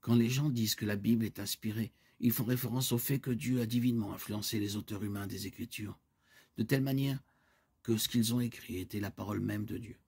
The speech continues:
Dans le contexte des Écritures, le mot inspiration signifie simplement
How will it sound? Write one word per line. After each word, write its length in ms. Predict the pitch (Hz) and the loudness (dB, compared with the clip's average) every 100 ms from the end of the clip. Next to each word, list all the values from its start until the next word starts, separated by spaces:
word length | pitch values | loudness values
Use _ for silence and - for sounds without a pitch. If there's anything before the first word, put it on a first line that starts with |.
| _ _ _ _ | _ _ _ _
Dans 120 | 104 110 | -2 2
le 80 | |
contexte 420 | 110 117 110 113 110 | 2 2 0 0 0
des 140 | 110 | -2
Écritures, 380 | 107 117 - 120 | 0 -2 0 2
le 100 | 110 | 2
mot 180 | 110 110 | 2 2
inspiration 580 | 110 - 107 110 117 | 0 -2 -4 -2 -2
signifie 360 | 113 - 113 110 | -2 0 0 0
simplement 460 | - 107 113 113 | -2 -2 0 -2